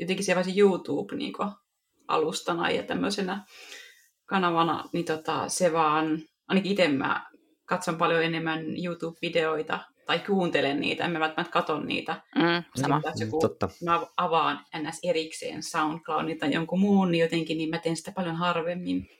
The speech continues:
Speaker 1: Se YouTube on vaan mulle semmonen, että mä vaan jotenkin automaattisesti menen sinne ja alan selata siellä. Et se, että, no, tä-, et tää nyt totta kai nyt sopii sen YouTubeen, kun tässä on se video mukana, että ehkä siinä on myös semmonen,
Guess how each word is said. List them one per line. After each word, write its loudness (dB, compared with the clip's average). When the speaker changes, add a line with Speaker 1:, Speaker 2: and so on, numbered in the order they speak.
Speaker 1:
Se 4
YouTube 4
on 6
vaan 4
mulle 2
semmonen, -4
että -4
mä -6
vaan 0
jotenkin -2
automaattisesti -2
menen -4
sinne 4
ja 2
alan 0
selata -2
siellä. 0
Et -14
se, 6
että, -2
no, -4
tä-, 0
et -2
tää 0
nyt -14
totta -6
kai 0
nyt -6
sopii -2
sen 2
YouTubeen, 0
kun -2
tässä -2
on -2
se 4
video 0
mukana, -2
että -6
ehkä -8
siinä 0
on 2
myös -2
semmonen, 0